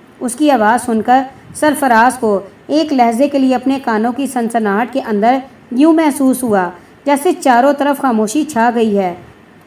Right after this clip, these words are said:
और रात की तारीकी में दूर से बैलों के गले की घंटियां बज रही हैं। नसीमा ने फैशनेबल किस्म का शोख रंग गरारा पहना हुआ था और कमीज के ऊपर कंधों पे हल्के सुर्ख रंग का दुपट्टा लटक रहा था।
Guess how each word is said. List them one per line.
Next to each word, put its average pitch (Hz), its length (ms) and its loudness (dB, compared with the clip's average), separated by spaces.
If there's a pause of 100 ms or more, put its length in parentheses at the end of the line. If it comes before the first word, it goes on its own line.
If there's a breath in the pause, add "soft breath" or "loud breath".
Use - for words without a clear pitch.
(380 soft breath)
और 302 140 2
रात 269 300 4
की 320 100 0
तारीकी 269 420 0
में 294 200 2
दूर 285 240 2
से 202 380 -2 (120)
बैलों 226 380 2
के 269 120 0
गले 226 260 0
की 269 120 -4
घंटियां 214 520 -2 (300)
बज 277 200 2
रही 226 340 0
हैं। 185 240 -2 (400)
नसीमा 247 520 0
ने 262 220 0 (340)
फैशनेबल 269 580 2
किस्म 233 320 -4
का 269 300 0 (200)
शोख 277 420 2
रंग 262 240 2
गरारा 226 360 4
पहना 254 340 2
हुआ 214 260 2
था 190 260 -4 (340)
और 233 100 2
कमीज 233 400 0
के 254 100 -2
ऊपर 247 340 2 (320)
कंधों 269 300 6
पे 190 300 -4 (320)
हल्के 240 360 2
सुर्ख 302 360 -2
रंग 233 200 0
का 262 120 0
दुपट्टा 247 420 0
लटक 247 280 0
रहा 202 240 0
था। 185 260 -6